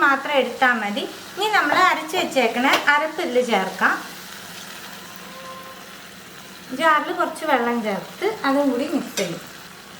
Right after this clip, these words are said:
കറിക്ക് ആവശ്യമായിട്ടുള്ള ഉപ്പ് ചേർക്കാം. മിക്സ് ചെയ്തിട്ട്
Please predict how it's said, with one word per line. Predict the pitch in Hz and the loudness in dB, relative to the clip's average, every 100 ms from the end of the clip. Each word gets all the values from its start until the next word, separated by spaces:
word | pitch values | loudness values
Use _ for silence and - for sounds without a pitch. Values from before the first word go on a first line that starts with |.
| - - - - - - - - - - - - - - | -18 -20 -20 -20 -18 -16 -16 -18 -18 -18 -20 -20 -20 -4
കറിക്ക് | 311 320 320 403 403 | 0 2 4 6 6
ആവശ്യമായിട്ടുള്ള | 294 - 320 269 277 320 | 6 0 -4 -4 -2 -2
ഉപ്പ് | - 277 240 | -2 0 4
ചേർക്കാം. | 214 190 - 247 381 - - - - - - - - - - - - - - - | 4 2 0 0 -2 -8 -16 -18 -20 -20 -20 -20 -20 -20 -20 -20 -20 -20 -20 -4
മിക്സ് | 277 269 - 392 | -2 0 4 4
ചെയ്തിട്ട് | 339 277 285 | 4 0 2